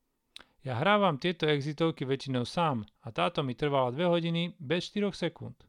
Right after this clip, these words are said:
Musel som si pomôcť jednou nápovedou a jedným riešením. Nápovedy mi nepomohli, všetko som vedel, len nie a nie prísť na to, kde je pes zakopaný, teda metaforicky.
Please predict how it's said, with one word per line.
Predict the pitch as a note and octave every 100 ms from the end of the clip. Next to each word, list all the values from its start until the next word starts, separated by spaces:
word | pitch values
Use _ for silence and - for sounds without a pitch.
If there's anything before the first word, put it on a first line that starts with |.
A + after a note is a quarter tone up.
| _ _ _ _ _ -
Musel | C3+ D3
som | C3 C#3
si | C3 C3
pomôcť | C3 B2+ A#2 C3
jednou | B2+ A#2
nápovedou | A#2 B2 D#3+ E3 E3 E3+
a | D#3+
jedným | D#3+ F3 F3
riešením. | F3 - A2+ G#2+ B2 - _ _ _ - - _ -
Nápovedy | F3 F3+ G#3 G#3 G3
mi | C#3+ B2+
nepomohli, | C#3+ E3 E3 F#3 F3+ _ _ -
všetko | F#3+ - E3+
som | - A#2+
vedel, | B2+ C3+ E3+ F3 - _ -
len | B2+ B2+
nie | F#3 G#3
a | E3+ D3+
nie | C#3 E3+
prísť | E3+ B2 G#2
na | C#3
to, | E3 E3+ E3 - _ _ _
kde | C3+ F3+ F#3+ F3
je |
pes | - F#3 D#3
zakopaný, | D3 E3 D#3 C3 A#2+ G#2+ G2+ C3 -
teda | C#3+ C3
metaforicky. | D3+ D#3+ B2+ A#2 G#2+ A2 - G#2+